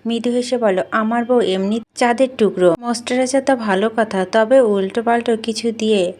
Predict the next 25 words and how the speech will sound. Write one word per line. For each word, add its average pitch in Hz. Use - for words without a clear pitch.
আবার 214
চেহারা 208
বারোটা 196
বাজিও 190
না।" 180
মীরা 262
কারণের 208
কথায় 220
আয়নার 208
দিকে 226
তাকিয়ে 208
হাসল, 185
তারপর 180
বিছানার 202
পাশে 247
এসে 247
তার 185
দিকে 226
মাথা 220
ঝুঁকিয়ে 220
বলল, 170
"তেমন 202
কিছু 226
না 214
বাবা, 170